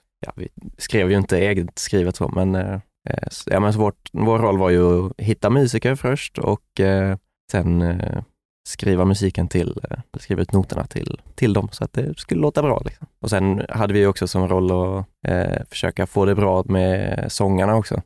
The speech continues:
Eh, vi repade ju någon vecka innan själva Spyxveckan,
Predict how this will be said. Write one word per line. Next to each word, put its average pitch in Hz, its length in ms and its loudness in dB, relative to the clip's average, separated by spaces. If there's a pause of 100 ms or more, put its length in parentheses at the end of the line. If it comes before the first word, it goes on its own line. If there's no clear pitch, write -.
(320)
Eh, - 180 -6
vi 90 140 -2
repade 87 360 -4
ju 110 220 -4
någon 92 180 0
vecka 92 220 0
innan 92 680 0
själva 92 280 0
Spyxveckan, - 600 -4